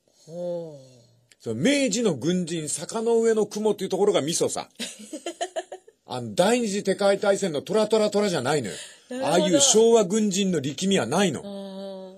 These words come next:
Speaker 2: 力むところが全くない、
Speaker 1: うん。
Speaker 2: あの、温厚な先生なのよ。
Speaker 1: へー。
Speaker 2: でね、切々と話してくれん。で、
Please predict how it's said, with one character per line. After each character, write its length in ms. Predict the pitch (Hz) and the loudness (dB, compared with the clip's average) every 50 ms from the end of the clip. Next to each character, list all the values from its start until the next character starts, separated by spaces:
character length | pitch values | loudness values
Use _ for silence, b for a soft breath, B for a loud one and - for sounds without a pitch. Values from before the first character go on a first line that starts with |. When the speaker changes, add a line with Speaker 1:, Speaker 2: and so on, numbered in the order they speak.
| 196 208 233 _ _ | -20 -20 _ _ _
Speaker 2:
力 420 | - 113 104 160 165 - - 247 269 | -14 -8 -6 -6 -4 -2 0 0 2
む 140 | 240 220 | 2 0
と 120 | - 160 139 | 0 0 -2
こ 120 | - 123 | 0 0
ろ 80 | 117 113 | -2 -2
が 100 | 117 123 | -2 -4
全 140 | 135 135 135 _ _ _ - - - - | -8 -10 -12 _ _ _ -12 -12 -10 -6
く 120 | - 220 | -2 0
な 140 | 220 233 226 | 2 4 4
い、 260 | 208 156 117 85 - _ _ _ _ _ _ _ _ _ _ _ _ _ | 2 2 -2 -4 -10 _ _ _ _ _ _ _ _ _ _ _ _ _
Speaker 1:
う 20 | |
ん。 420 | 156 160 160 160 160 160 156 156 156 123 | -20 -20 -20 -20 -20 -20 -20 -18 -12 -10
Speaker 2:
あ 100 | 123 120 | -8 -6
の、 140 | 120 98 | -4 -2
温 320 | 117 180 214 220 220 214 151 - 202 202 156 151 135 123 - | 0 0 0 0 -2 -6 -6 -4 -4 -4 -4 -4 -8 -12 -6
厚 60 | 165 | -2
な 120 | 202 208 190 | 0 0 0
先 220 | 165 185 190 180 | 2 0 0 0
生 180 | 160 156 170 151 | 0 0 0 -2
な 140 | 131 110 92 | -2 -4 -6
の 80 | 85 | -8
よ。 120 | 80 76 73 _ _ - | -12 -16 -20 _ _ -18
Speaker 1:
へ 1040 | 170 180 180 175 170 175 175 175 175 180 180 185 190 196 202 208 208 214 214 220 220 | -16 -14 -14 -14 -14 -16 -16 -16 -16 -16 -16 -16 -16 -16 -16 -16 -16 -16 -16 -14 -10
ー。 20 | |
Speaker 2:
で 80 | 135 139 | -8 -6
ね、 160 | 135 127 110 | -4 -4 -2
切 320 | - - - - 139 170 - | 0 0 0 0 0 -2 -2
々 440 | - 311 339 339 - - - 330 - - - - | -2 -2 0 0 0 0 0 0 0 -2 -2 -2
と 100 | - 339 | -2 0
話 300 | - 233 214 208 202 - | 0 2 2 2 2 0
し 40 | |
て 100 | - 165 | -2 -4
く 100 | 117 98 | -6 -6
れ 80 | 95 90 | -8 -12
ん。 40 | 76 | -12
で、 60 | - | -14